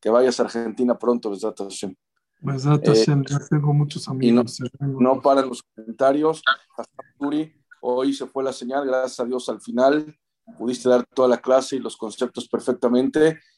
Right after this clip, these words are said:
Speaker 1: Y la gente pide que esa media hora que dejaste de dar los lunes, que trates de, después de este shiur, por lo menos recuperar quince minutos de ellos. Del mismo tema, no tiene que ser Tariq Misbot.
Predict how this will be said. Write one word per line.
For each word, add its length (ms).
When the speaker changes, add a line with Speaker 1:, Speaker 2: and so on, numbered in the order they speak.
Speaker 1:
Y 80
la 120
gente 420
pide 520
que 180
esa 180
media 260
hora 140
que 100
dejaste 460
de 80
dar 120
los 160
lunes, 480
que 100
trates 480
de, 160
después 460
de 60
este 140
shiur, 440
por 140
lo 80
menos 260
recuperar 480
quince 320
minutos 460
de 100
ellos. 340
Del 180
mismo 320
tema, 240
no 140
tiene 160
que 60
ser 260
Tariq 320
Misbot. 420